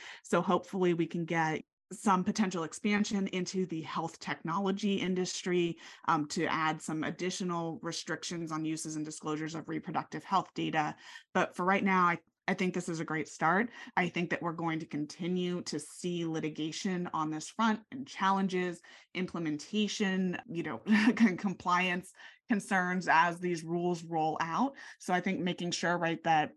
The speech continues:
you know, as lawyers, we are staying on top of this changing environment, and that anybody who's in the healthcare industry and space, right, that they have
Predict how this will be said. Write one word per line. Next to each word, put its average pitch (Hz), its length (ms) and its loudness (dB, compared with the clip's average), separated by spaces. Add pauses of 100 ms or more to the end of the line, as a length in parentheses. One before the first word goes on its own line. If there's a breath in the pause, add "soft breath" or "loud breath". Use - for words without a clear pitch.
(100)
you 170 140 -4
know, 147 100 0
as 160 140 0
lawyers, 175 600 2
we 175 420 0
are 165 320 4
staying 175 340 -2
on 156 140 4
top 175 400 2
of 165 160 -2
this 160 220 -6
changing 160 360 -2
environment, 170 720 2 (320 loud breath)
and 175 160 0
that 165 400 4
anybody 175 240 0
who's 165 260 -4
in 180 340 2 (340 loud breath)
the 175 40 0
healthcare 175 540 -2
industry 160 460 -4
and 151 100 -2
space, 156 340 -4
right, 156 180 -4
that 156 160 -6
they 165 180 -2
have 180 600 -2